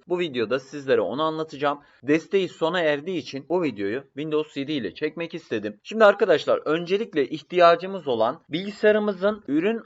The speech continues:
anahtarının orijinal olup olmadığını öğrenmek. Bunun için bilgisayarımızın alt kısmını laptop kullanıcısıysak çevirdiğimizde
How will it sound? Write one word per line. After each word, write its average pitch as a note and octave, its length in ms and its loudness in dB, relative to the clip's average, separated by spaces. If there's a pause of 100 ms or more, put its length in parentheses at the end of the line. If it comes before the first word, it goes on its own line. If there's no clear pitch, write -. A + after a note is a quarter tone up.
(120)
anahtarının D3+ 760 0
orijinal F3 560 0 (100)
olup D3 360 -4
olmadığını A#2+ 480 2
öğrenmek. F#2 380 -4 (100)
Bunun G3 220 -4
için C3 440 -8
bilgisayarımızın F3+ 960 -4 (100)
alt G3+ 280 6
kısmını A#2 460 -8
laptop D3+ 380 0
kullanıcısıysak D3 920 -4
çevirdiğimizde A#2 800 -4